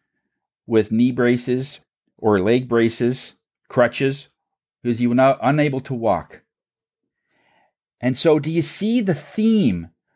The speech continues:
and the whole pattern of his whole life? The strings was not the incredible things that he did.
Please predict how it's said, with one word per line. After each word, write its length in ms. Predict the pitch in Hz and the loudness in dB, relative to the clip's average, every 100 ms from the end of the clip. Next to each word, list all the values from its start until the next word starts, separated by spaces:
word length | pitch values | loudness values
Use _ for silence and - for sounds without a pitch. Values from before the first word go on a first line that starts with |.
| _ _ _ _ _ | _ _ _ _ _
and 260 | 139 143 139 | 2 2 4
the 120 | 131 | 0
whole 380 | 123 - 180 185 | -2 0 0 0
pattern 480 | - - 165 175 131 | -4 -4 0 0 0
of 60 | |
his 100 | 110 | -2
whole 300 | - - 240 | -4 -2 0
life? 480 | 175 175 160 82 - _ _ _ _ _ _ _ - | 2 2 0 -8 -18 _ _ _ _ _ _ _ -6
The 140 | 131 | -4
strings 720 | - - 214 247 135 98 - - _ _ _ _ | -4 0 2 4 2 -2 -6 -16 _ _ _ _
was 300 | - 147 160 | -6 -2 0
not 280 | 170 208 233 | 2 0 0
the 320 | 160 123 107 - | 0 2 0 -2
incredible 580 | 123 - 165 160 131 107 | -2 0 0 2 2 0
things 340 | 143 139 135 | 0 0 2
that 100 | 120 | 0
he 100 | 98 | -2
did. 420 | 95 170 151 - | -4 -2 -4 -8